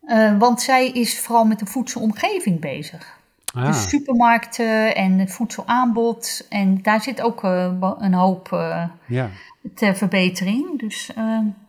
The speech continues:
Speaker 2: Dat
Speaker 1: ja.
Speaker 2: stipt hij ook al aan, inderdaad. Hey Bart, is er tot slot nog iets vanuit I'm a Foodie wat je wil vertellen zo aan het einde van deze aflevering?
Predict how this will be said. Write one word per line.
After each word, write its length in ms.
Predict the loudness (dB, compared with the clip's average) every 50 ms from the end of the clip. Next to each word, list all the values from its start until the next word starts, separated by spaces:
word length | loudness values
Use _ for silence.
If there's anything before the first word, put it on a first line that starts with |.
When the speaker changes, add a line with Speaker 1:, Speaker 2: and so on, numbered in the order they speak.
| _ _
Speaker 2:
Dat 120 | -8 -4
Speaker 1:
ja. 60 | -2 -2 -2
Speaker 2:
stipt 160 | -2 -2 -2
hij 120 | 0 0 0
ook 140 | 0 0 -2
al 80 | -4 -4
aan, 180 | -6 -6 -8
inderdaad. 560 | -8 -8 -8 -8 -10 -10 -10 -12 -14 -16 _ _ _ _ _ -20 -20 -20 -20 -20 -20 _ _ _ _ _ _
Hey 160 | -2 0 2
Bart, 200 | 4 2 4 2
is 140 | 2 0 0
er 60 | 2
tot 160 | 2 0 0
slot 200 | 2 -2 -2 -2
nog 140 | -2 -2 -2
iets 160 | -4 -4 -2
vanuit 240 | -2 -2 -2 -2 -2
I'm 220 | -2 -2 0 0 0
a 40 |
Foodie 320 | -2 -2 -2 -2 0 0 -2
wat 200 | -2 -4 -4 -2
je 260 | -2 0 0 0 0 0
wil 140 | 0 0 0
vertellen 440 | -2 -2 0 0 0 0 -2 -2
zo 120 | -2 -2 -2
aan 100 | -2 -2
het 100 | -4 -4
einde 220 | -2 -2 -2 -2 -2
van 100 | -2 -2
deze 220 | -2 -2 -2 -4
aflevering? 580 | -6 -4 -4 -4 -4 -4 -4 -6 -8 -10 -12